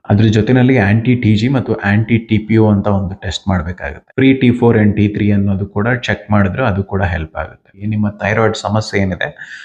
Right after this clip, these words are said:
ಅದು ಆಟೋ ಇಮ್ಯೂನ್ ಕಂಡೀಷನ್ಸ್ ಆಗಿದ್ರೆ, ನೀವು ಜನರಲ್ ಆಗಿ ಥೈರಾಯ್ಡ್ ಮೆಡಿಕೇಶನ್ ತಗೊಳ್ತಿರಲ್ಲ, ಅವಾಗ್ಲೂ ನಿಮ್ ಸಿಂಪ್ಟಮ್ಸ್‌ಗಳ್ಗೆ ಏನು ಕಡಿಮೆ ಆಗದೆ ಇರ್ಬೋದು. ಅಂದ್ರೆ ಕಾನ್‌ಸ್ಟಿಪೇಷನ್ ಆಗ್ಲಿ, ಲೋ ಥೈರಾಯ್ಡ್ ಲೆವೆಲ್ಸ್,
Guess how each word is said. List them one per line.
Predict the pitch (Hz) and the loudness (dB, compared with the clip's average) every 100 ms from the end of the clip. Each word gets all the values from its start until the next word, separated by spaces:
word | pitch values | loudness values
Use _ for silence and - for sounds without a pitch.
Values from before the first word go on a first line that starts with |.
| - 101 | -6 2
ಅದು | 107 101 | 4 4
ಆಟೋ | 107 131 | 2 2
ಇಮ್ಯೂನ್ | 120 110 104 | 4 4 2
ಕಂಡೀಷನ್ಸ್ | 92 95 95 107 92 | 2 2 2 0 0
ಆಗಿದ್ರೆ, | 87 78 69 - - 160 _ _ - - - | -4 -6 -12 -16 -20 -20 _ _ -20 -20 -2
ನೀವು | 98 113 131 131 - | 2 4 4 2 2
ಜನರಲ್ | 104 104 127 143 | 2 4 4 4
ಆಗಿ | 135 131 135 | 4 2 2
ಥೈರಾಯ್ಡ್ | 135 107 117 113 104 110 107 101 98 95 95 | 2 2 4 2 0 0 0 2 0 -2 -2
ಮೆಡಿಕೇಶನ್ | 101 101 - - 101 - 98 92 | -2 -4 -4 -4 -2 -2 -4 -2
ತಗೊಳ್ತಿರಲ್ಲ, | 92 104 104 92 - - - _ - | 0 0 0 -4 -8 -14 -20 _ -2
ಅವಾಗ್ಲೂ | 107 127 131 131 | 2 2 2 2
ನಿಮ್ | 107 | 2
ಸಿಂಪ್ಟಮ್ಸ್‌ಗಳ್ಗೆ | 104 104 104 107 - 110 107 | 2 0 0 -2 -2 -2 0
ಏನು | 104 104 | 0 -2
ಕಡಿಮೆ | 104 104 101 | -2 0 0
ಆಗದೆ | 92 98 92 | 0 -2 -4
ಇರ್ಬೋದು. | 82 69 - _ - | -6 -14 -20 _ -12
ಅಂದ್ರೆ | 85 95 98 - - _ - | -6 -4 -6 -10 -20 _ -2
ಕಾನ್‌ಸ್ಟಿಪೇಷನ್ | 95 90 - 87 76 - 85 | 0 0 0 -2 -2 -4 -6
ಆಗ್ಲಿ, | 78 78 - 67 69 - - 98 | -6 -8 -12 -12 -12 -16 -4 0
ಲೋ | 98 95 | 2 2
ಥೈರಾಯ್ಡ್ | 90 90 87 95 | 0 0 -2 -4
ಲೆವೆಲ್ಸ್, | 90 76 80 | -4 -6 -8